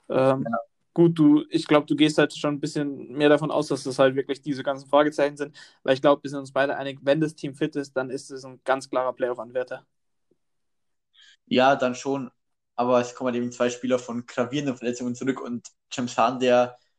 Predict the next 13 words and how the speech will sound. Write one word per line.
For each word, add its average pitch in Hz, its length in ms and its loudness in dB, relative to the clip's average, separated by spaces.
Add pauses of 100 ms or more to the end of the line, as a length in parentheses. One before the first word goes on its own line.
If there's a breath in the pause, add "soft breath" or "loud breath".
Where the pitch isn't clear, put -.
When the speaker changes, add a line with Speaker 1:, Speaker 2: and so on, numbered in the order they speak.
(360)
Speaker 2:
ähm, 127 220 0
lieber 131 160 2
auf 127 100 -2
Geburtstagen 127 540 -6
sich 117 180 -12
rumtreibt 120 400 -4
im 120 60 -2
Moment 120 340 -2
Speaker 1:
<laughs> - 0 -
Speaker 2:
als 113 500 -4
auf 120 100 -14
dem 123 120 -8
Court. 139 320 -2